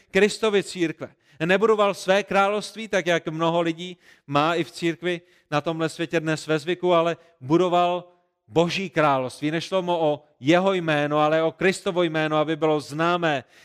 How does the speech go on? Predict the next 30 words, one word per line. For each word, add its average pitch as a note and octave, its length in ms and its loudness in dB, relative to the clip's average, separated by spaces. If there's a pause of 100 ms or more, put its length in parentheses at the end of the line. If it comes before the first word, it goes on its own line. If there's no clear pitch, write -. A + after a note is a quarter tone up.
(140)
do D#3+ 140 0
všech E3 280 -4
končin E3 560 -4
země. D#3+ 400 -6 (300)
A D3+ 100 0
nešlo F3+ 300 0
mu G#3 160 -2
o G3 80 4
jeho G3+ 260 2
pohodlí, F#3+ 600 0
ale F3+ 220 2 (180)
o E3 100 0
povzbuzení F#3+ 760 -2
církve. G3+ 460 -4 (180)
<laughs> - 180 -18
„Raději F#3+ 340 2
budu G3+ 240 0
s - 120 -12
vámi G3+ 320 2
na F#3 140 0
zemi F#3+ 280 -2
a F#3 60 2
povzbudím F#3 600 -4
vás, C#3+ 360 -2 (280)
než D#3 200 -2
abych F3 240 -2
už F3 160 -2
byl F3+ 180 0
v - 80 -12
pohodlí D#3+ 580 0